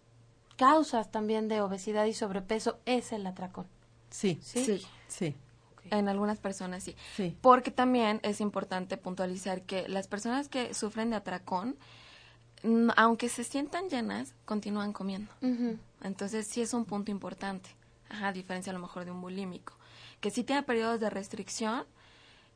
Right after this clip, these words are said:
Speaker 3: y cuando sucede el atracón, bueno, pues, eh, come lo que pueda, pero puede tener periodos de restricción. Ujú.
Speaker 1: Entendido. Ahora, díganme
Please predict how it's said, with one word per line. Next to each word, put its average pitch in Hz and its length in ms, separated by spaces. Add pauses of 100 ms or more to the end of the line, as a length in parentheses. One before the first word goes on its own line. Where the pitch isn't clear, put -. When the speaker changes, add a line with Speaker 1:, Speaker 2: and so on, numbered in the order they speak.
Speaker 3:
y 269 240
cuando 208 320
sucede 208 320
el 240 80
atracón, 247 640 (400)
bueno, - 260 (120)
pues, 185 280
eh, 185 120
come 202 280
lo 226 160
que 151 360
pueda, 196 280 (320)
pero 208 260
puede 214 240
tener 190 300
periodos 175 320
de 175 80
restricción. 185 640 (420)
Ujú. 214 240 (580)
Speaker 1:
Entendido. 190 640 (340)
Ahora, 214 320
díganme 262 580